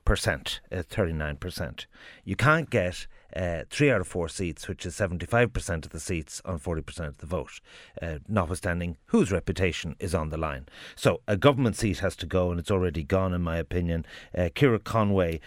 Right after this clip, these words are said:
was a surprise victor the last time. She's from Dungarvan. She's the sole Labour candidate. She's gonna not get a great vote in the city. Uh, unfortunately, she is going to lose her seat. Uh, she's going to lose it, in my opinion, uh,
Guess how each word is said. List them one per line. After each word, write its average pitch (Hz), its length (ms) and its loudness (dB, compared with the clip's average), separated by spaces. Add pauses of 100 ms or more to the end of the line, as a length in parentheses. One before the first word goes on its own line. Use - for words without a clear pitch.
(180)
was 104 200 4
a 110 80 4
surprise 123 720 2
victor 104 440 4
the 87 140 2
last 90 320 2
time. 95 260 2 (220)
She's 101 300 0
from 139 380 4
Dungarvan. 92 760 2 (220)
She's 107 240 0
the 101 100 -2
sole 139 420 4
Labour 92 360 2
candidate. 92 720 0 (220)
She's 104 240 0
gonna 131 340 4
not 98 260 0
get 95 140 2
a 90 80 0
great 92 320 0
vote 90 240 2
in 87 140 0
the 82 80 -2
city. 90 480 0 (360)
Uh, 85 300 0
unfortunately, 92 720 0
she 95 220 0
is 85 100 -2
going 82 220 -4
to - 120 -8
lose 82 280 -2
her 82 120 -4
seat. - 440 -4 (360)
Uh, 90 120 4
she's 104 260 2
going 104 220 2
to 101 100 -4
lose 139 260 4
it, 113 80 0
in 98 120 4
my 95 160 2
opinion, 98 560 2 (280)
uh, 92 220 4